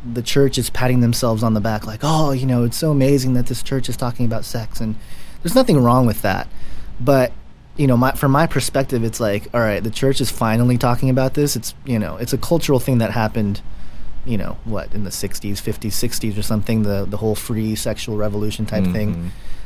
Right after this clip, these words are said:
Speaker 1: So, you know, to, for the church to be talking about it, it's great, but, you know, we're half a de-, half a decade, or no,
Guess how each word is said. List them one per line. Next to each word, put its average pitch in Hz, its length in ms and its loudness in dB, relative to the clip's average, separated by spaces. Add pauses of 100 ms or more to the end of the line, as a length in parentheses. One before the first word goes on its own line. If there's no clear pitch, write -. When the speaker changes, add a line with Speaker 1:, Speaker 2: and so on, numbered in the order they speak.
(100)
Speaker 1:
So, 139 480 4 (300)
you 156 120 2
know, 123 160 4
to, 127 340 2
for 131 260 2
the 117 100 -2
church 135 300 0
to 127 80 -2
be 113 100 0
talking 127 320 2
about 110 220 2
it, 104 100 -2
it's 101 160 0
great, 110 400 0
but, 101 240 -6
you 101 60 -6
know, 101 140 -2
we're 95 120 -2
half 113 240 -2
a 101 60 2
de-, 104 160 2 (180)
half - 220 -2
a 113 40 -2
decade, 101 540 -2
or 101 80 -4
no, 98 200 -6